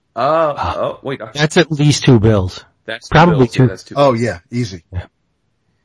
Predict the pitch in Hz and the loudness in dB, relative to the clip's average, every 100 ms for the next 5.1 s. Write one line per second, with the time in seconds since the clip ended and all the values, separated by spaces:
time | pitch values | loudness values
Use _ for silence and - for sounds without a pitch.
0 | _ _ - 104 110 110 113 107 156 156 | _ _ -6 -2 -2 -2 -4 -4 -6 -8
1 | - - 110 110 110 _ _ _ 147 127 | -12 -10 -8 -10 -14 _ _ _ -8 -6
2 | 135 139 - - 131 147 - - 131 117 | -2 -2 -2 -4 -2 -2 -6 -14 -8 -6
3 | 113 123 120 127 117 120 95 107 110 104 | -4 -6 -6 -6 -6 -8 -10 -10 -6 -4
4 | 95 107 - 92 104 - 95 95 78 73 | -6 -10 -16 -16 -18 -18 -16 -14 -14 -16